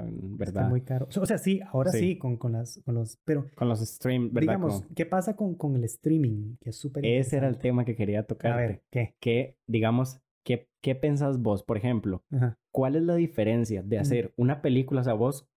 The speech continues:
Speaker 1: como guionista, no sé si has tenido la experiencia o, o tenés amigos que han hecho, digamos, o han trabajado para Netflix como guionista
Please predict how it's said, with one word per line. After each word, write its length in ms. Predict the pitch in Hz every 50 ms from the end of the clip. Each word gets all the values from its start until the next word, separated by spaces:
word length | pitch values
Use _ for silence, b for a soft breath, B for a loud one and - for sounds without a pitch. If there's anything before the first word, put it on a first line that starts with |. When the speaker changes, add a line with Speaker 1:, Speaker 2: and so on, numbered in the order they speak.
| _ _
Speaker 1:
como 240 | - 185 175 170 143
guionista, 580 | 123 113 101 107 123 139 143 143 - 190 185
no 140 | - 120 117
sé 120 | 113 131
si 80 | 127 151
has 120 | 147 147
tenido 220 | - 139 131 131 131
la 80 | 139
experiencia 520 | 143 139 - 123 110 113 120 131 131 139 127
o, 120 | 113 - -
o 120 | 120 -
tenés 260 | - 107 104 107 113
amigos 400 | 127 127 123 123 117 131 131 131
que 100 | - 117
han 140 | 101 104 107
hecho, 240 | 110 110 - 131 120
digamos, 340 | 110 98 101 104 117 110 110
o 20 |
han 80 | 107 101
trabajado 340 | - 120 113 104 113 113 -
para 160 | 123 117 113
Netflix 400 | 120 120 113 - 127 120 - _ _ _ _ _ _ _ _
como 200 | - 123 127 127
guionista 520 | 117 113 107 113 123 127 131 - 151 147